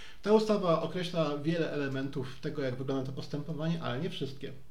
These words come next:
I zawiera w sobie taki sympatyczny przepis, który mówi, że we wszystkich sprawach nieuregulowanych w tej ustawie, dotyczących postępowania przed Trybunałem,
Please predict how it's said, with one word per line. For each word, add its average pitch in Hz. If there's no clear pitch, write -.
I 170
zawiera 208
w 214
sobie 190
taki 175
sympatyczny 202
przepis, 165
który 180
mówi, 196
że 175
we 170
wszystkich 226
sprawach 170
nieuregulowanych 151
w -
tej 135
ustawie, 123
dotyczących 151
postępowania 151
przed -
Trybunałem, 135